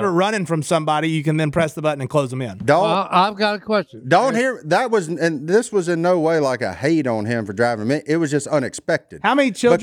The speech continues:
Speaker 3: Because
Speaker 1: do you have? Oh, he doesn't
Speaker 3: Yeah.
Speaker 1: have
Speaker 4: Oh,
Speaker 1: kids.
Speaker 4: he don't have
Speaker 2: Oh,
Speaker 4: any kids. That was
Speaker 2: he's,
Speaker 4: my question.
Speaker 2: he's planning on having
Speaker 3: And
Speaker 2: kids.
Speaker 4: He's planning on it.
Speaker 3: And
Speaker 4: Yeah.
Speaker 3: y'all can't see Rocky Top, but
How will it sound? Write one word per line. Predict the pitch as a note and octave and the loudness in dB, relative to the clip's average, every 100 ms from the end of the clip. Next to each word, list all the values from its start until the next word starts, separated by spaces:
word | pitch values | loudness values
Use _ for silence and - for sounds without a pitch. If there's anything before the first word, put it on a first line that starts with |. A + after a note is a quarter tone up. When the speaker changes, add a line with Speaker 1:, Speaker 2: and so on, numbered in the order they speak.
| G#3 | 2
Speaker 3:
Because | F#3 D#3 | 2 0
Speaker 1:
do | B3+ | 0
you | |
have? | C4+ C#4 - _ _ _ _ _ _ _ _ _ _ _ _ | 0 -2 -6 _ _ _ _ _ _ _ _ _ _ _ _
Oh, | E3+ | 2
he | G3 | 4
doesn't | A3 | 2
Speaker 3:
Yeah. | - | 0
Speaker 1:
have | F3+ | 2
Speaker 4:
Oh, | A3+ | 4
Speaker 1:
kids. | G#3 | 4
Speaker 4:
he | C4+ | 4
don't | B3+ | 4
have | - D4 | 4 4
Speaker 2:
Oh, | |
Speaker 4:
any | - | 2
kids. | E3 C4 F#3+ | 0 0 2
That | A#3+ | 0
was | G3+ | 2
Speaker 2:
he's, | G#3 | 0
Speaker 4:
my | A3 | 0
question. | G3 - C3+ | -2 0 2
Speaker 2:
he's | D#3 - | 0 -2
planning | D3+ F#3 F#3 C#3 | 0 2 2 0
on | B2 A2+ | 0 2
having | G#2 A3 | 2 4
Speaker 3:
And | C4 B3+ G3+ | 4 2 0
Speaker 2:
kids. | G2 C3+ | -2 2
Speaker 4:
He's | G#3 - | 2 4
planning | A3+ A3 F3 | 4 4 0
on | C3+ A#2+ | -4 -2
it. | |
Speaker 3:
And | F#3 A#3 A#3 E3+ | 0 2 2 2
Speaker 4:
Yeah. | F#3 | 0
Speaker 3:
y'all | A#3 | 0
can't | A3+ G3 - | 0 -2 0
see | G#3+ A#3 | 0 2
Rocky | E3+ C3+ - | 2 2 -4
Top, | B2 C3 B2+ | -4 -2 -2
but | C3 C3+ | -2 -4